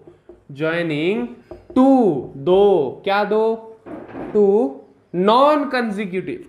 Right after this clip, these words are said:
Consecutive मतलब पास पास, और नॉन कंसेक्यूटिव मतलब बिना पास वाले, थोड़े दूर दूर, नॉन कंसेक्यूटिव points। तो diagonal एक line segment है जो दो नॉन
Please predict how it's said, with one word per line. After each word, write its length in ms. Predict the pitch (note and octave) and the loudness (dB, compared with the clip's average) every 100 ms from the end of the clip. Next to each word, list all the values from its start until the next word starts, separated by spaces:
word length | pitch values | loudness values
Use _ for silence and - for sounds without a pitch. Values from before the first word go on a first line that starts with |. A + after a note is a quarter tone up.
| - | -6
Consecutive 600 | A3 A3 A#3+ C4 C4+ A#3+ | -4 -2 0 0 0 2
मतलब 680 | C4 B3+ C4+ C#4 C#4+ C#4+ - | 0 4 4 6 4 2 -2
पास 480 | A3 G#3 A3+ A3+ - | 2 4 4 0 -2
पास, 520 | G#3 G#3 G#3 E3 D3 C3+ | 0 2 4 2 0 -2
और 200 | F#3 F3+ | -2 0
नॉन 380 | F#3 G#3 A#3+ A#3+ | 0 2 0 0
कंसेक्यूटिव 640 | A#3 G#3 A3 A3 A3 G#3+ | -2 -2 0 -2 -2 -2
मतलब 640 | G#3+ A3 A#3+ C4+ - - - - _ - - | -4 0 2 2 0 -4 -18 -20 _ -20 -14
बिना 320 | F#3+ A#3 C4+ C4 | -4 0 2 2
पास 280 | G#3+ F3+ D#3+ | 0 0 0
वाले, 200 | E3+ E3+ | -2 0
थोड़े 240 | A3 G3+ | 0 0
दूर 340 | F#3 G#3+ G#3 D3 | 2 2 2 0
दूर, 240 | C#3 B2 | -4 -6
नॉन 400 | B2+ D#3 F3+ G#3+ | -6 -2 -2 -2
कंसेक्यूटिव 760 | G#3 F3 D#3 D#3+ F3 G3+ C4 B3+ - - _ - - | -4 -4 -4 -6 -4 -2 -2 -4 -14 -20 _ -20 -2
points। 720 | D#3+ E3+ F3+ F3+ C3+ A#2+ - - - | 0 2 2 2 0 -4 -10 -16 0
तो 100 | G#3 B3+ C#4 - - - - | 2 2 0 -12 -18 -20 -16
diagonal 680 | E3+ E3+ G3+ A3 C4+ C#4 C4+ | -4 0 2 2 2 2 4
एक 120 | A3+ | 2
line 300 | F#3 E3+ F3+ F3+ | 2 0 -2 -4
segment 400 | F#3 G3 A3+ B3 | -6 -6 -4 0
है 320 | C#4 D4 G3 | 0 0 -2
जो 120 | F#3+ | -8
दो 320 | E3+ G3 B3 B3+ | -4 2 4 2
नॉन 440 | G3 G#3 B3+ C4 | 0 2 2 0